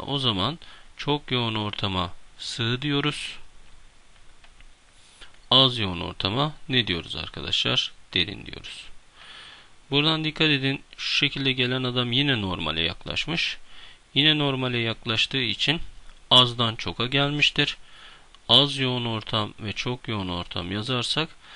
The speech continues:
az yoğun ortam ne olacaktı arkadaşlar? Derin olacaktı. Çok yoğun ortamda ne olacaktı arkadaşlar?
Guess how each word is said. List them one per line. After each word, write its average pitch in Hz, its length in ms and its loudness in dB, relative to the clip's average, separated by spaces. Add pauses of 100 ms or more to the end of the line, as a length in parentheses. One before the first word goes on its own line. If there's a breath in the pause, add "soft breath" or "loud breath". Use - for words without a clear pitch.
(420 loud breath)
az 127 280 6
yoğun 107 260 0
ortam 120 560 2 (360)
ne 127 140 2
olacaktı 107 560 0
arkadaşlar? 87 720 0 (540 loud breath)
Derin 98 360 2
olacaktı. 151 680 0 (2250 loud breath)
Çok 147 320 -2
yoğun 95 220 0
ortamda 90 640 -2 (280)
ne 131 100 -2
olacaktı 95 560 -4
arkadaşlar? - 680 -2